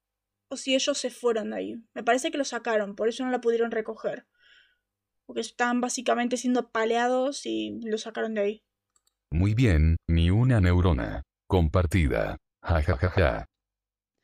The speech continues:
Speaker 1: Por eso, y me encanta que es capítulo siguiente y se olvidaron completamente de que perdieron la Colt. Así, directamente, completamente se lo olvidaron.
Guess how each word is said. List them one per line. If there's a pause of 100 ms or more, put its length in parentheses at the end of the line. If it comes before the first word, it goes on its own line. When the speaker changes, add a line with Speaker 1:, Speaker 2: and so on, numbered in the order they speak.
(280)
Speaker 1:
Por
eso,
y
me
encanta
que
es
capítulo
siguiente
y
se
olvidaron
completamente
de
que
perdieron
la
Colt. (1400)
Así,
directamente,
completamente
se
lo
olvidaron.